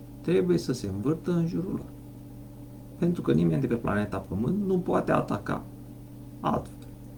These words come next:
Și atunci este bine să pot să lucrez defensiva mea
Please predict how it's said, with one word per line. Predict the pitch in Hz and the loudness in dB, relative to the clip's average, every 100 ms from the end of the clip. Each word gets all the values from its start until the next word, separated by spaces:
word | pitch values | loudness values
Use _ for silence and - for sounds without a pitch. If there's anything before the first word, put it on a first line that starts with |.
| - - - - - - - - - - - | -14 -14 -14 -14 -14 -14 -14 -14 -14 -14 -2
Și | - | 2
atunci | 170 - 240 277 - - | 2 4 2 2 -4 -4
este | - 160 135 123 | 2 2 4 2
bine | 113 175 170 175 | 4 4 4 0
să | - | -2
pot | - - 151 147 - - - | -2 2 2 2 -8 -14 -14
să | - 120 | -2 2
lucrez | 117 120 185 - - - | 2 2 0 0 -2 -2
defensiva | 104 - 90 90 87 87 92 | -2 0 -2 -2 -4 -4 -4
mea | 151 | -2